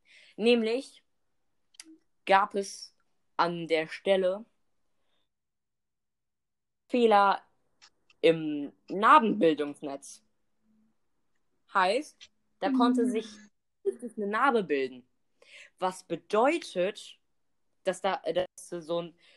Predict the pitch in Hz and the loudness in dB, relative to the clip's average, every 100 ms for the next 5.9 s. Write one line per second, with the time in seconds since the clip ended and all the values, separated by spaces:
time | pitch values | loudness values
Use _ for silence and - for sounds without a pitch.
0 | _ 175 175 196 190 196 190 180 - - | _ -14 -4 -4 -4 -6 -8 -10 -18 -12
1 | 269 277 330 339 - _ 240 294 349 330 | -10 -8 -8 -8 -12 _ -2 -2 -2 -2
2 | 262 247 - 220 - - - - - - | -2 -4 -4 -8 -8 -18 -20 -20 -20 -10
3 | - 285 330 330 359 - - 208 202 202 | 0 2 2 0 -2 -6 -8 0 2 2
4 | 208 254 - _ _ _ - - 214 214 | -2 -10 -16 _ _ _ -2 6 6 6
5 | - 190 180 269 330 381 285 262 | -4 -16 -6 -4 -4 -6 -6 -4